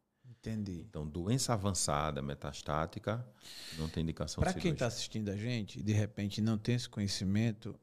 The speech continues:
Speaker 1: aí eu queria que você desse uma palhinha sobre isso. A metastática, ela, em, é, em, em que momento ela passa a ser met-, metastática?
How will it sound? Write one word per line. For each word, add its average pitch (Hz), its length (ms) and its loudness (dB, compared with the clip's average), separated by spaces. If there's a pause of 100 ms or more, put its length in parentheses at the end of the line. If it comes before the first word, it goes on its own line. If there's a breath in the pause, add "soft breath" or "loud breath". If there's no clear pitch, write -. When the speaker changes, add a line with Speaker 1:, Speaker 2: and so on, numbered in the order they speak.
(100)
Speaker 1:
aí 107 200 0
eu 104 60 -2
queria 101 240 -6
que 101 60 -10
você - 120 -4
desse 101 240 2
uma 104 60 0
palhinha 110 440 -4
sobre 104 360 -4
isso. 104 380 0 (100)
A 110 120 0
metastática, 110 1300 0 (300 loud breath)
ela, 107 460 0
em, 120 240 0
é, 107 320 -6
em, 113 160 -8 (100)
em 123 80 -10
que - 180 -4
momento 113 520 2
ela 110 200 -2
passa 107 400 -2
a - 20 -2
ser 98 180 -2
met-, 98 340 -6
metastática? - 800 -4